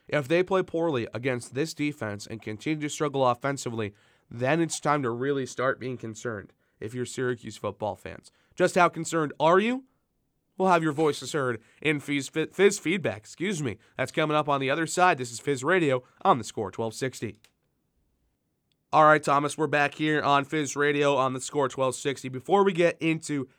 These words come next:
hashtag Fizz Feedback, everybody's favorite segment of the show,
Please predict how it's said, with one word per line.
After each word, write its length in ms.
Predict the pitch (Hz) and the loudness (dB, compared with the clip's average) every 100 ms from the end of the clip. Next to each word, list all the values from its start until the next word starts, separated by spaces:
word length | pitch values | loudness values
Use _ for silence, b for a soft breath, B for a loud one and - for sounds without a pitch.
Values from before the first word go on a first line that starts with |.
| b | b
hashtag 600 | 160 196 185 - 123 101 - | 4 4 4 -4 -4 -6 -8
Fizz 260 | 113 107 | -10 -8
Feedback, 420 | - 127 117 113 | -6 -4 -2 -4
everybody's 420 | 127 131 123 117 - | -4 -4 -4 -6 -4
favorite 320 | 135 131 120 | -4 -4 -4
segment 380 | 131 123 123 - | -6 -4 -6 -6
of 100 | 120 | -8
the 80 | 110 | -8
show, 380 | - 131 127 | -4 -2 -2